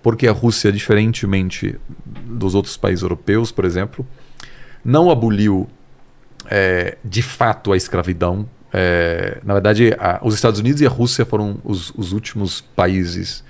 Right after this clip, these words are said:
é, do norte global a abolirem a, a escravidão, né? Os,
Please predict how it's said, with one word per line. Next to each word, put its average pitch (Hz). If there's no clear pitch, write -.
é, 90
do 101
norte 98
global 90
a 87
abolirem 92
a, 87
a 92
escravidão, 90
né? 117
Os, 87